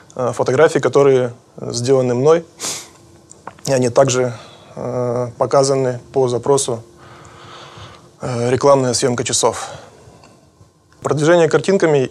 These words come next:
и дополнительный трафик. Э, если поискать в Гугле, то можно найти ролик, сделанный двумя Александрами, представителя Яндекса. Э, они описывают,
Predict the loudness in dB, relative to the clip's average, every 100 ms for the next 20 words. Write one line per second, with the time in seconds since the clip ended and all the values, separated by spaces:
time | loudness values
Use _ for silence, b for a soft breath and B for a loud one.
0 | -2 -2 0 0 2 0 -2 -2 -2 0
1 | 0 -2 -12 _ B B B B B -6
2 | -4 0 2 2 4 2 4 4 4 4
3 | 2 0 -4 0 2 4 2 2 0 2
4 | 0 2 2 0 -4 -4 -4 0 4 6
5 | 4 2 -4 0 2 2 0 -2 -2 0
6 | 2 2 2 2 4 0 0 -4 -2 -2
7 | 0 0 0 -2 -4 -8 -10 B B B
8 | B B B B -14 -8 -6 -4 -2 0
9 | 2 2 2 0 0 0 2 2 -2